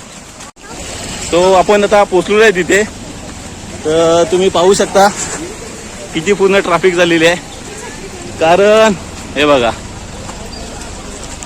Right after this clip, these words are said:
अवस्था बघा काय आहे पूर्ण, हे बघा ही अवस्था पूर्ण पा-,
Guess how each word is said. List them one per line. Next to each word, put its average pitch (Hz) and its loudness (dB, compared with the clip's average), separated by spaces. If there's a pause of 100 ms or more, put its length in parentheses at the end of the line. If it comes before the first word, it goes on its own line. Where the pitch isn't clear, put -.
(600)
अवस्था 185 4
बघा 175 4
काय 165 2
आहे 131 4 (1600)
पूर्ण, 160 2 (1400)
हे 156 0
बघा 131 0 (1300)
ही 160 2
अवस्था 170 2 (2250)
पूर्ण 185 2
पा-, 220 -2